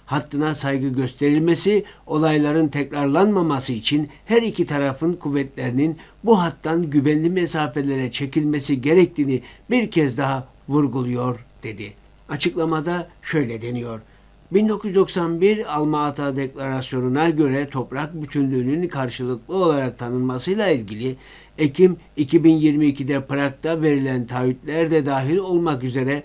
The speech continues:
önceki taahhütlere uyulmalıdır. Avrupa Birliği ayrıca sınır belirleme müzakerelerinin yoğunlaştırılması çağrısında bulunuyor ve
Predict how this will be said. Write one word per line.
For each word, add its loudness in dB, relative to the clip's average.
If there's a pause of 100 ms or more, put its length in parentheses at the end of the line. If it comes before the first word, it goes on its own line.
(280)
önceki 2
taahhütlere -2 (200)
uyulmalıdır. 0 (340)
Avrupa 0
Birliği 2
ayrıca 0
sınır -4
belirleme 2
müzakerelerinin 0
yoğunlaştırılması 0
çağrısında -4
bulunuyor 2
ve 0